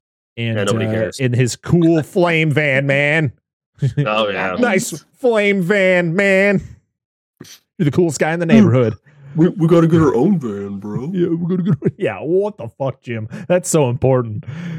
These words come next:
Speaker 1: Oh, man. So Kim, yeah, so Kim is home from camping, and this conversation is so fucking weird. So Kim is like, of course, her parents aren't as crazy, I guess. So, like, she doesn't tell them she's coming home early. It's like, I'm at, like,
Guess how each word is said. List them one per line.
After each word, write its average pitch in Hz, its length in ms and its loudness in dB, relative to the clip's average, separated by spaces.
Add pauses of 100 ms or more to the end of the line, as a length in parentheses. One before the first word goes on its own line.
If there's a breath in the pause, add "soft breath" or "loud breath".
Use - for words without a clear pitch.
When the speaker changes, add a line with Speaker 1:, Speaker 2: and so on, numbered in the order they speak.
(140 loud breath)
Speaker 1:
Oh, 151 360 2
man. 127 280 2
So 147 140 0
Kim, 175 260 -2
yeah, 139 240 0
so 143 120 0
Kim 160 240 -2
is 147 100 0
home 147 160 2
from 131 180 -2
camping, 131 400 0
and 120 160 -2
this 156 120 0
conversation 185 680 -4
is 110 80 -4
so 185 280 0 (160)
fucking 151 320 -2
weird. 127 340 2 (200 loud breath)
So 143 120 -4
Kim 208 260 -2
is 170 180 -4
like, 113 360 -4
of 123 120 -12
course, 110 300 -4 (180)
her 160 100 -2
parents 151 360 0
aren't 120 220 -4
as 104 220 -8
crazy, 107 480 -4
I 87 80 -8
guess. 90 360 -12
So, 107 280 -6
like, 98 260 -8
she - 200 -8
doesn't 131 340 -4
tell 123 160 -2
them 110 180 -6
she's 110 180 -12
coming 113 200 -8
home 104 120 -10
early. 113 280 -4
It's 98 100 -10
like, 107 160 -10 (720)
I'm 147 140 -6
at, 208 160 -6 (100)
like, 151 240 -2